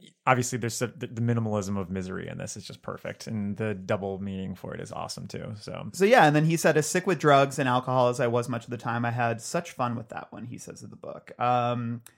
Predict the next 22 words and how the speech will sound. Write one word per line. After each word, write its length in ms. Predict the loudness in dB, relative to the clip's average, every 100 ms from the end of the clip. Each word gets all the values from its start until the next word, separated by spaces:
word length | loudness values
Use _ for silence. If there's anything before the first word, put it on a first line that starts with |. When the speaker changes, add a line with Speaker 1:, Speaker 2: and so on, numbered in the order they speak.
| _ _ -4
Speaker 2:
and 180 | -4 2
so, 340 | 4 4 4
and 180 | 0 0
then 300 | -2 -2 -6
in 160 | -6 -4
this 280 | -6 -10 -18 _
piece, 340 | -10 -8 -8
I 80 | -10
can't 100 | -8
remember 200 | -10 -10
what 100 | -10
this 160 | -12 -20
is 60 | -10
from. 180 | -8
This 160 | -6 -4
might 140 | -4
be 100 | -4
from 120 | -10 -12
the 60 |
Tor 220 | -8 -6 -6
piece, 240 | -10 -10
but, 240 | -8 -10